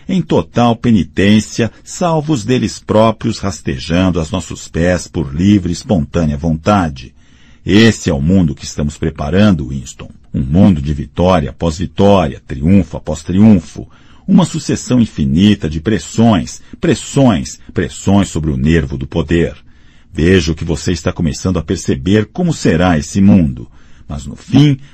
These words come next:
você fará mais do que simplesmente entendê-lo. Você o aceitará, ficará contente com ele e fará parte dele. Winston se recuperara o suficiente para conseguir falar.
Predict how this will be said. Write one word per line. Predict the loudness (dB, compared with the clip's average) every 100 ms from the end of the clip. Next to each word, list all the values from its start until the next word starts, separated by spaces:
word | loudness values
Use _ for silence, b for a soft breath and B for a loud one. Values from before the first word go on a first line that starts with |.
| -6
você | -2 -2
fará | 0 0 2 2
mais | 2 4 4
do | 0
que | -6
simplesmente | -4 -4 -2 -4 -2 -2 -2 -4
entendê-lo. | 0 2 4 2 0 -4 -16 b b -18
Você | -18 -6 -4
o | -4
aceitará, | -4 -4 0 0 2 2 0 b b b
ficará | -2 2 2 0
contente | 0 -2 2 2 2 -2
com | -2 2 4
ele | 4 2 0
e |
fará | -4 -2 -2
parte | -2 -4 -4 -2
dele. | 2 0 -2 -8 -20 b b b b -12
Winston | 0 6 6 6 0
se | -2 -2
recuperara | -4 -2 -2 0 2 0
o |
suficiente | -2 -8 -10 -6 0 4 4 2
para | -8 -8
conseguir | -10 -12 -8 -6
falar. | 0 2 2 2 -2